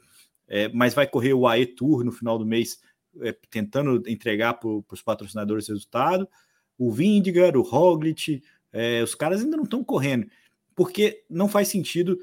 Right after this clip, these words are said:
ter desempenho nessa época do ano, eles começam a correr um pouco mais, é, pro final do mês, pra periodização deles. Os caras que a gente tá vendo agora são caras que podem ir muito bem na Milão-São Remo, os próprios ciclistas que vêm do ciclocross, o Arnaud Delis,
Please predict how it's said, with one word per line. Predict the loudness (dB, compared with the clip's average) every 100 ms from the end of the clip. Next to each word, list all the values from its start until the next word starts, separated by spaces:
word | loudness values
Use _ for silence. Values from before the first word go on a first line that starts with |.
| -8 _
ter | 0
desempenho | 2 0 -2 -2 -2
nessa | -2 -2
época | -2 -2
do | 0 2
ano, | 2 2 -2
eles | -4
começam | -4 -4 -2 -6
a |
correr | -6 -6
um | -4
pouco | -4 -4
mais, | -2 0 0 -4 -12 _ _
é, | -12
pro | -4 -2
final | -2 0 -2
do | 2
mês, | 2 0
pra | -2 -4
periodização | 4 6 6 6 -2 -2 0
deles. | 2 2 -2 -8 _ _ _ _
Os | -10
caras | -2 2 2
que | 2
a |
gente | -2
tá | 0 0
vendo | 0 0
agora | 0 4 4 4 0 -4 _ _
são | -12 -4 -2
caras | 0 0 0 0
que | -4
podem | -4 0 2 2 2
ir | 0
muito | -2 -2
bem | 0 0
na | 0
Milão-São | -2 -2 -2 -4
Remo, | -2 0 0 -2 _ _ _ _ _ _
os | -10 -2
próprios | 2 2 0
ciclistas | -6 -6 -6
que | -8 -4
vêm | -4
do | -4
ciclocross, | -6 -4 -4 -2 -2 0 -4 -10 _ _ _ 2
o | 6
Arnaud | 6 4 2
Delis, | 2 2 -2 -4